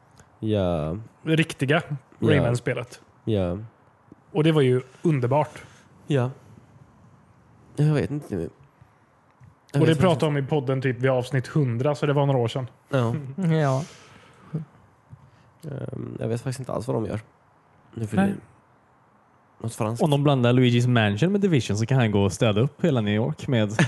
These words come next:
Speaker 1: det är sant.
Speaker 4: dammsugare.
Speaker 1: Ja. Det vill jag se.
Speaker 4: Ja.
Speaker 3: Suga upp alla infekterade människor.
Speaker 1: Ja.
Speaker 4: Eller bara så att Division är slut,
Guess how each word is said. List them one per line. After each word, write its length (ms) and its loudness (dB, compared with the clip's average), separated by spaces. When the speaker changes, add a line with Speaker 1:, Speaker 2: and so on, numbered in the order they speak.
Speaker 1:
det 80 2
är 140 4
sant. 260 6
Speaker 4:
dammsugare. 580 4
Speaker 1:
Ja. 360 -2
Det 160 2
vill 100 4
jag 160 4
se. 160 -2
Speaker 4:
Ja. 200 -6
Speaker 3:
Suga 280 2
upp 140 0
alla 140 0
infekterade 520 -4
människor. 340 -2
Speaker 1:
Ja. 80 -10
Speaker 4:
Eller 100 2
bara 400 4
så 100 0
att 60 -2
Division 260 2
är 40 2
slut, 280 -2